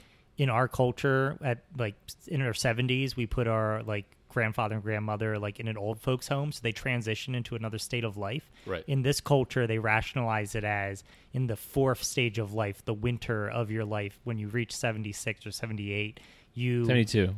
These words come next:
Speaker 1: seventy-two,
Speaker 2: Eight
Speaker 1: you
Speaker 2: kids.
Speaker 1: choose to end your life
Speaker 3: Yeah.
Speaker 1: because you've
Speaker 3: It is a big difference.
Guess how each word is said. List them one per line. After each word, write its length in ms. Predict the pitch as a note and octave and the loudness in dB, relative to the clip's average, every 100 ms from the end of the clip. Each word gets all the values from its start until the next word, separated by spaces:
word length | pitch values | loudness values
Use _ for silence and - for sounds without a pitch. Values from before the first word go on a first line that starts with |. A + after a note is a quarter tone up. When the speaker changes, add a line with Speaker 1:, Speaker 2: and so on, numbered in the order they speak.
| G#2 - | -6 -4
Speaker 1:
seventy-two, 640 | C#3 A#2+ A2 B2 G#2 G#2 | -2 -2 -2 0 0 -4
Speaker 2:
Eight 80 | G#2 | -2
Speaker 1:
you 340 | C3 C3+ B2+ | 2 4 4
Speaker 2:
kids. 140 | B2 A#2 _ _ - | 0 -4 _ _ -10
Speaker 1:
choose 540 | - - D#3+ D3 C3+ - | 0 4 6 8 6 2
to 240 | D3+ - | -2 2
end 280 | C#3 C3 A#2 | 2 2 0
your 160 | A#2+ A2+ | -2 0
life 480 | A2 A2 C#3+ - - - - | 2 2 0 -4 -20 -20 -4
Speaker 3:
Yeah. 100 | G#2+ | 0
Speaker 1:
because 580 | F#2 A#2+ B2 A#2 G#2+ C3 | 2 4 4 2 -2 -4
you've 340 | B2 B2 A#2+ | 0 2 2
Speaker 3:
It 60 | D4+ | 2
is 100 | A3+ | 0
a 40 | |
big 140 | - C#3 | -6 -10
difference. 180 | A2+ | -14